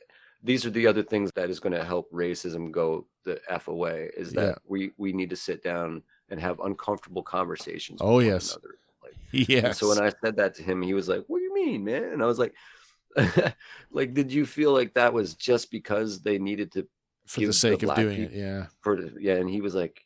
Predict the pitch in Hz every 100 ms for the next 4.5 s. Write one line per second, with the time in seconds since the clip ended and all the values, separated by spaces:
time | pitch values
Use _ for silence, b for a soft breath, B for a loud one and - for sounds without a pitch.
0 | _ 98 98 98 104 107 90 87 107 107
1 | - 101 95 90 95 95 82 95 90 -
2 | - 92 85 85 87 90 85 - 85 -
3 | - - - 82 82 - - 147 - 90
4 | 78 92 95 - 87